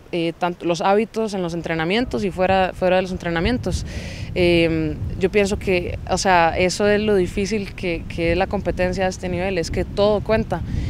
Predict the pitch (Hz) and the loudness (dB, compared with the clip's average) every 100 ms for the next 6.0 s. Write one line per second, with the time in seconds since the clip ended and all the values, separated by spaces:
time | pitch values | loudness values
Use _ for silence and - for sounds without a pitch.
0 | - 185 180 175 170 170 170 180 170 - | -4 -2 0 0 0 -2 0 2 2 0
1 | 190 - 220 180 165 156 165 196 208 220 | -4 -2 0 2 2 0 -4 -2 0 2
2 | 220 202 165 170 175 196 - 214 202 - | 2 0 -2 -2 0 -2 -2 -2 -4 -8
3 | - - - - - - - - 151 175 | -10 -10 -10 -10 -10 -10 -10 -8 -4 0
4 | 196 196 208 180 202 202 180 170 - 180 | 2 2 2 4 6 6 6 0 -4 -4
5 | 170 180 170 196 202 185 - 180 170 156 | 0 0 0 0 0 0 2 4 4 2